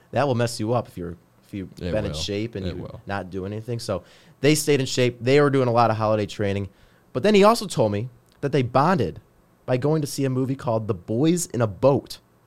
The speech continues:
Speaker 2: Wow.
Speaker 1: Have you ever seen this movie, Ben?
Speaker 2: Nope. Never heard of it.
Speaker 1: I looked it up. It was, it's about, like, um, a rowing, ro-, uh, like, a rowing team.
Speaker 2: Oh, okay.
Speaker 1: And, uh, Kaiser said it was very ins-, inspirational, and it was a great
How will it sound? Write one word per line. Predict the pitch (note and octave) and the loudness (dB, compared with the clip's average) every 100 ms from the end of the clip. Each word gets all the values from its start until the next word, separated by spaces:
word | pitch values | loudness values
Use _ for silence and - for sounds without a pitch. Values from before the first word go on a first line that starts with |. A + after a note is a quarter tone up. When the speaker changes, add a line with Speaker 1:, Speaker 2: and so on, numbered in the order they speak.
| _ - | _ -10
Speaker 2:
Wow. | D#3 | -4
Speaker 1:
Have | C#3 | 0
you | F#3 | 0
ever | F#3+ | 0
seen | G#3+ | -4
this | A3 G#3+ | -6 -4
movie, | A3 A#3+ | -4 -4
Ben? | B3 - C#4 - _ _ | -4 -8 -8 -14 _ _
Speaker 2:
Nope. | D#2 D#2+ G2+ _ - _ | -8 -6 -8 _ -18 _
Never | E2 E2 | -10 -8
heard | F2 D#2 | -6 -8
of | D#2 | -8
it. | - | -2
Speaker 1:
I | |
looked | C#3+ G#3 - | 0 0 0
it | C3+ | 2
up. | A2+ - - _ _ - | 2 -2 -20 _ _ -6
It | |
was, | B2+ C3 | -2 -2
it's | C3+ C3+ | -4 -6
about, | C3 D3 C3+ | 0 2 4
like, | B2+ B2 | 2 2
um, | A#2+ G#2+ G2 F#2+ | 2 0 -2 -4
a | G#2 | -6
rowing, | G#2 B2+ B2+ B2+ B2 A#2 - | 2 2 4 0 -2 -6 -8
ro-, | - G2 A2+ - | -14 -6 -4 -4
uh, | - G#2 G2 | -4 -2 -2
like, | G2 | -2
a | |
rowing | F#2 A2 B2 B2 | -2 -2 -2 -4
team. | - C#3 E3+ F#3 | -4 -4 -4 -6
Speaker 2:
Oh, | F2+ G2+ G2+ G2 F2+ E2+ | -6 -4 -2 -4 -4 -8
okay. | - A#2+ | -4 0
Speaker 1:
And, | A#2+ A2+ | 2 4
uh, | A#2 G#2+ G2 _ _ - | 4 4 2 _ _ -2
Kaiser | C#3+ E3 E3 | 2 2 0
said | - C#3 | 0 0
it | |
was | B2 | 0
very | G2 F#2 A#2+ B2+ D3+ A2 E2 - | -4 -4 0 2 2 0 -4 -10
ins-, | - G#2 - _ _ - | -10 -10 -10 _ _ -12
inspirational, | A2+ - F#2+ F#2+ - D#2+ E2+ _ _ | -10 -6 -4 -4 -6 -12 -14 _ _
and | - G2 F#2 | -6 -4 -2
it | |
was | G2+ | -4
a | F#2 | -4
great | G#2 G#2+ | -4 -4